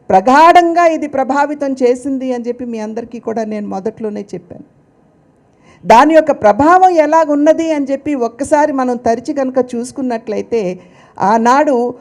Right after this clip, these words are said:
పార్టీ ఫిరాయింపులు ఏదైతే జరుగుతున్నాయో దాని, దానిని ఒక రకంగా చర్చనీయాంశంగా దేశ యావత్ ప్రజలందరి ముందుకు తీసుకొచ్చినటువంటి ఆందోళన అది.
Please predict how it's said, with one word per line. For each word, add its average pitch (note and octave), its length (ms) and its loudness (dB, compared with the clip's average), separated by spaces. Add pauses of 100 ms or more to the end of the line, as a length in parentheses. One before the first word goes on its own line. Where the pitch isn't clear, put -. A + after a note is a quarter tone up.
(260)
పార్టీ C#4 440 2
ఫిరాయింపులు D#4+ 760 2
ఏదైతే C#4+ 440 2
జరుగుతున్నాయో B3+ 840 0
దాని, A#3+ 800 2
దానిని C#4 540 2
ఒక A#3 260 0
రకంగా C#4+ 580 2 (500)
చర్చనీయాంశంగా D4+ 1300 2
దేశ B3 440 2
యావత్ B3+ 520 0
ప్రజలందరి C#4+ 540 2
ముందుకు C4 380 -4
తీసుకొచ్చినటువంటి A3 920 -8
ఆందోళన F#3+ 560 -8
అది. D#3+ 120 -12